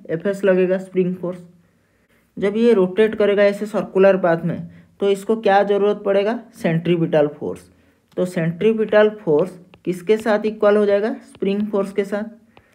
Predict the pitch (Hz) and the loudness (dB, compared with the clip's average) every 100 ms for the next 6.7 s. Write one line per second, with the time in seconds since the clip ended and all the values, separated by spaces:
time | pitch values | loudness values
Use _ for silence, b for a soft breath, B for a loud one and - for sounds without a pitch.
0 | b - - - - _ _ _ _ _ | b -16 -14 -14 -16 _ _ _ _ _
1 | - 202 208 208 196 202 208 202 196 202 | -2 -2 0 -2 0 2 2 2 0 -4
2 | 202 202 - 185 196 247 - - _ _ | -4 -6 -2 2 2 0 -4 -18 _ _
3 | _ _ _ 170 180 185 170 202 202 - | _ _ _ -6 -4 -4 0 0 -2 -16
4 | - - _ - _ b b b _ 180 | -20 -20 _ -20 _ b b b _ -6
5 | 175 190 196 196 196 196 196 196 202 202 | -4 -2 0 2 2 2 -4 -2 -2 -2
6 | 196 190 196 196 202 220 240 | -2 0 0 2 0 0 -6